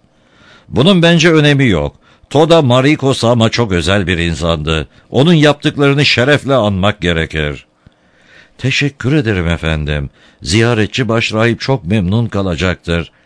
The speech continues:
Hem o bu işe çok önem veriyor." "Tabii, Toda Mariko-sama benim yardımcımdı ve bir Hristiyan olarak kendisinin yaptıkları dikkati çekecektir. Diğer Hristiyanlar buna önem vereceklerdir, ne?"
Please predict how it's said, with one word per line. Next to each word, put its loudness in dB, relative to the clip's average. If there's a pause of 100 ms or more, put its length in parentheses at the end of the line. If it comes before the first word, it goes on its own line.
(240)
Hem -6
o -8
bu -2
işe -2
çok -6
önem 0
veriyor." -2 (1120)
"Tabii, 2 (340)
Toda 0
Mariko-sama 0
benim 2
yardımcımdı 2
ve -2
bir 0
Hristiyan 0
olarak 0
kendisinin 0
yaptıkları 0
dikkati -2
çekecektir. 0 (540)
Diğer 6
Hristiyanlar 2
buna 2
önem 2
vereceklerdir, 0
ne?" 2